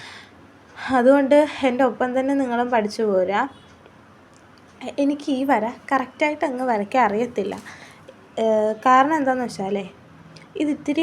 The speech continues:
ടഫാണ് ഇതിങ്ങനെ വരയ്ക്കാൻ. ഞാൻ പറഞ്ഞിട്ടുണ്ടായിരുന്നു ലൈൻ വരയ്ക്കുമ്പോൾ ഡോട്ട് ഇട്ട് വരയ്ക്കണം എന്ന്. ഇവിടെ അങ്ങനെ വരയ്ക്കാനായിട്ട് നിൽക്കണ്ടെന്നാണ് എനിക്ക് പറയാനുള്ളത്.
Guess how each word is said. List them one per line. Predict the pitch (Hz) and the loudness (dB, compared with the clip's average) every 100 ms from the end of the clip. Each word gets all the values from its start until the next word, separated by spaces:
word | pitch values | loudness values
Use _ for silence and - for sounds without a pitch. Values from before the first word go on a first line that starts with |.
| 339 | 0
ടഫാണ് | - 226 - 233 208 | 0 0 0 -2 0
ഇതിങ്ങനെ | 214 208 214 | -2 -2 0
വരയ്ക്കാൻ. | 190 190 202 202 226 | -2 -2 -2 -2 -4
ഞാൻ | 233 247 | -2 -2
പറഞ്ഞിട്ടുണ്ടായിരുന്നു | 220 247 254 220 208 214 240 | -2 -4 -4 0 0 0 0
ലൈൻ | 233 254 | 0 -2
വരയ്ക്കുമ്പോൾ | 220 202 208 226 | -4 -4 -4 -2
ഡോട്ട് | 240 254 277 214 | 2 4 4 0
ഇട്ട് | 214 214 | -2 0
വരയ്ക്കണം | 185 185 185 190 185 | 0 -4 -8 -8 -8
എന്ന്. | 190 - - | -10 -14 -6
ഇവിടെ | 269 262 311 269 294 294 | -4 0 0 0 0 -2
അങ്ങനെ | 240 240 254 | -4 -4 -2
വരയ്ക്കാനായിട്ട് | 233 208 208 214 214 208 190 233 | -2 -4 -6 -6 -6 -6 -8 -8
നിൽക്കണ്ടെന്നാണ് | 247 - 226 220 233 240 247 254 262 269 277 277 233 233 | -10 -8 -2 -2 -2 -6 -4 0 2 2 2 -2 -2 -4
എനിക്ക് | 208 226 220 | -6 -2 0
പറയാനുള്ളത്. | 196 208 240 202 185 202 | 0 -2 -2 -2 -4 -4